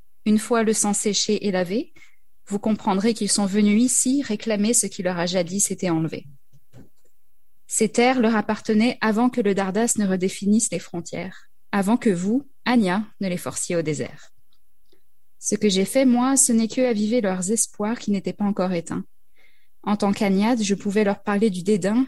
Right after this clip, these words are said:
et de la haine véhiculés ici à l'égard de leur culture, de leur corps. Je l'ai fait pour les pousser à chercher justice. Je l'ai fait parce que mon propre dédain et ma propre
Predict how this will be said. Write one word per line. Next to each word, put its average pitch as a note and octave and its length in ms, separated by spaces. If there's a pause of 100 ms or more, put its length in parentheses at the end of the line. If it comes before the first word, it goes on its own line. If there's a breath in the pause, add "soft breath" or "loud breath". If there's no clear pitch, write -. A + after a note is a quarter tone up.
et G#3+ 80
de F#3+ 100
la F#3+ 240
haine B3 140
véhiculés G3+ 540
ici B3 440
à G#3+ 60
l'égard G3 320
de F#3 80
leur F3+ 180
culture, G3 580
de F3 100
leur - 200
corps. - 380 (1120)
Je G#3 140
l'ai G#3+ 140
fait B3 240
pour A3+ 140
les G#3 100
pousser A3 380
à G#3 80
chercher G3 380
justice. - 680 (580 soft breath)
Je G3 120
l'ai F#3 140
fait A3+ 180
parce A3 220
que - 80
mon G3 160
propre A3+ 420
dédain G#3 460
et G#3 80
ma F#3 140
propre - 460